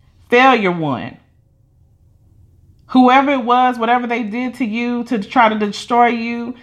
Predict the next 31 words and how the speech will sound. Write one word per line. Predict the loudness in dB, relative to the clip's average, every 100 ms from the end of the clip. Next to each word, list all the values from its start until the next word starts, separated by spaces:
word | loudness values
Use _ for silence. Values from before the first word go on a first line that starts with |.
| _ _
if | 0 0
you | 0 0
choose | 0 -2 -2
to | -2
stay | -4 -2 -2
bitter, | 0 0 0
you | 0 2
let | 4 4
them | 2
win. | 0 -2 -4 -10 -18 _ _ _ _ _ _ _ _ _ _ _ -20 -20 -20 -20 -20 -6
You | 2 4 6
let | 4 4
them | -2 -2
win | -2 -4
because | -4 -4 -2
this | -4 -4
is | -4
a | -6
choice. | -4 -2 -2 -4 -10 -18 -20 _ _ -20 0
You | 2
don't | 4 4
have | 2 0 -2 -6
to. | -8 -8 -12 _
You | -6 -2
can | -2
take | 0 -2 -2
your | -4
power | 2 2 2 2
back | 0 0
today. | -2 0 0 -2 -10 -20 -20 -20 -20 -20 -20 -20 -20 -10
Okay? | -2 2 2 0